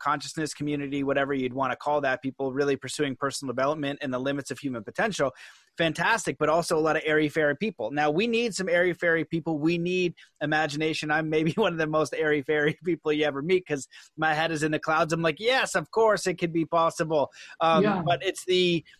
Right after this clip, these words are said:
Speaker 1: training in martial arts that's like, yeah, it's gonna be possible, but the bigger the dream, the more effort it's gonna take. You know, you wanna break stone with two fingers like Master Go, and, and China, that guy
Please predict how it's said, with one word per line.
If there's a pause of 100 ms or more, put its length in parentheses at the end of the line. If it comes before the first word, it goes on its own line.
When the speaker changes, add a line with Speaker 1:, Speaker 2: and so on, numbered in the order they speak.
(180)
Speaker 1:
training (240)
in
martial
arts
that's
like,
yeah,
it's
gonna
be
possible,
but
the
bigger
the
dream,
the
more
effort
it's
gonna
take. (360)
You
know,
you
wanna
break
stone
with
two
fingers
like
Master
Go,
and,
and
China,
that
guy